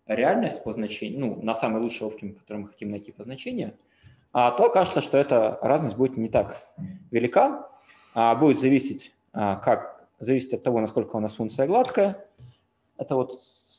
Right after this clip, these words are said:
если смотреть на конкретную формулу, это, а, кус-, вот это, вот эта гамма определяет, насколько гладкая наша семейство функций.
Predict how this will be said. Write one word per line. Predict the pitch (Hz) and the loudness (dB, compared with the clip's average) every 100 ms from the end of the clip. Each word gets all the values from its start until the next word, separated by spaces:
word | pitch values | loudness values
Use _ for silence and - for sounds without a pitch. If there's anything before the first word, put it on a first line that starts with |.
| - _ - | -20 _ -14
если | 117 - | -14 -8
смотреть | 113 123 117 | -6 -2 -2
на | 107 | -4
конкретную | 107 - 110 104 | -8 -6 -4 -4
формулу, | 104 110 104 104 | -2 -2 -2 -4
это, | 101 104 104 101 _ _ _ _ _ | -4 -4 -4 -6 _ _ _ _ _
а, | 107 104 - - - _ _ _ _ | 2 2 2 -8 -20 _ _ _ _
кус-, | - - _ - | -20 -20 _ -14
вот | 185 117 | -12 -8
это, | 117 117 - | -6 -6 -6
вот | 113 | -4
эта | - 113 | -4 -2
гамма | 110 113 101 - - | 2 2 0 -6 -12
определяет, | - 117 107 104 101 - | -12 -10 -4 -4 -6 -12
насколько | 104 - - 104 101 - - | -18 -20 -16 -16 -16 -20 -20
гладкая | 120 120 113 - - | -8 -4 -4 -4 -10
наша | - 104 - | -14 -20 -20
семейство | 107 - - | -20 -20 -20
функций. | 117 _ - | -20 _ -20